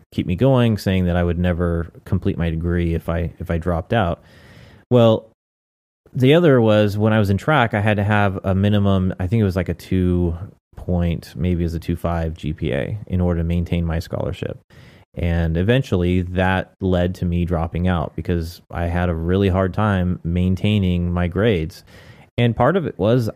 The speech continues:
I was not a very good high school student, and I struggled, uh, in high school. And then when I went to college, I wasn't really mature and ready to hit college. I should have,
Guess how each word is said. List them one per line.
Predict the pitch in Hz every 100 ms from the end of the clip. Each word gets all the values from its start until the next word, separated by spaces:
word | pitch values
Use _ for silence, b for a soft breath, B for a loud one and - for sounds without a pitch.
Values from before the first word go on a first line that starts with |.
| _ _ -
I | 117
was | 156 120
not | 113 143
a |
very | 127 127
good | 120 120
high | 107 147
school | - 95
student, | 82 - 80 95 -
and | 92
I | 98
struggled, | 107 - - 95 101 101 98 92 - _ _ _ _ _ -
uh, | 98 92 90 87 _ _ _ _ _ -
in | 104
high | 98 107 123
school. | - 117 113
And | -
then | 98 98
when | 98
I | 95
went | 95 98
to | 90
college, | - 120 120 95 92 -
I | 98
wasn't | 113 107 80
really | 104 104
mature | 95 90 - 104 107
and | 95 92
ready | 92 95 101 98
to | - 95
hit | 98 - -
college. | - 78 69 - - B B
I | 82 104
should | - 123
have, | 110 90 87 95